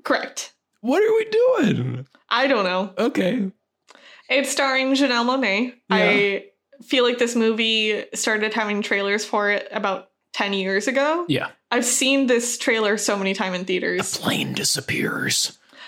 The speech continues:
Speaker 1: Which, boy, oh boy, did that feel, like, Lost. I was so <laughs>
Speaker 2: Yeah.
Speaker 1: excited
Speaker 2: Yeah.
Speaker 1: about it. Yeah.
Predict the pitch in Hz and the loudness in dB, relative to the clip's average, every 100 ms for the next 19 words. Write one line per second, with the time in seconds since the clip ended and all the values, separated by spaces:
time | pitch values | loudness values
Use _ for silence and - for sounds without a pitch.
0 | - 240 254 220 - - _ _ 226 208 | -6 0 0 0 -2 -4 _ _ -6 2
1 | 247 247 254 233 247 240 196 180 196 - | 4 4 4 2 2 2 2 0 -4 -10
2 | _ 233 233 214 202 - 214 196 190 190 | _ -2 0 0 -2 0 0 0 0 0
3 | 180 202 - 214 208 269 277 277 151 90 | 0 -2 -2 0 0 2 2 2 2 0
4 | - - 277 277 - - - - 240 - | -2 -2 -2 0 0 0 -2 -8 -8 -6
5 | - - - - - - - - - - | -8 -10 -12 -12 -16 -16 -14 -16 -20 -18
6 | 855 - _ _ - | -18 -18 _ _ -4